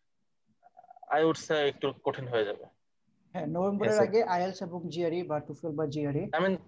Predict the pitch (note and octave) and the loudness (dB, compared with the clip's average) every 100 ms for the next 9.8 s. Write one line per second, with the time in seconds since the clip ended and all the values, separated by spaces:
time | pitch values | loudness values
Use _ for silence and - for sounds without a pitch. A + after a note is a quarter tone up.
0 | - G3 G#3 G3+ F#3 F#3 - F#3+ - E3 | 2 4 6 4 4 2 4 2 2 0
1 | E3+ E3+ F3 E3 D#3 E3 F3 E3 F3+ E3+ | 0 0 2 2 4 4 4 2 2 2
2 | E3 D3+ D#3+ - F3+ F3+ F#3+ G3 E3 D3 | 2 2 0 0 0 2 -2 0 0 0
3 | D3+ E3 E3 E3+ - - - - - D#3 | 0 2 2 0 -6 -18 -20 -16 -2 -2
4 | - G3+ A3 - - F#3+ G3 F3 E3+ C#3 | 0 2 2 2 0 0 2 0 0 2
5 | C3+ - - D3 C#3 C3+ B2+ - C3+ A2+ | 2 0 -2 0 2 0 -2 -4 -4 -6
6 | - - _ _ - E3 D#3 F3 E3+ E3+ | -6 -18 _ _ 0 4 4 2 0 0
7 | D#3 D3 D3 D3 - - - _ D#3 D#3 | 0 0 -6 -6 -8 -8 -12 _ 0 0
8 | - A3+ B3+ D4 A#3+ G3+ E3+ A#3 - E3+ | 4 8 10 8 10 12 12 10 2 -4
9 | C#3+ D#3 E3+ D#3+ D3+ C3 B2+ | -2 -2 -2 0 0 0 -4